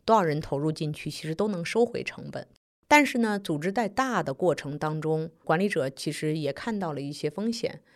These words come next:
所以他是觉得这个增长带来的危机感，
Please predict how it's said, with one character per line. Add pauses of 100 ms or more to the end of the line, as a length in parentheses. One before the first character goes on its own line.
(200)
所
以
他
是
觉
得
这
个
增
长 (120)
带
来
的
危
机
感，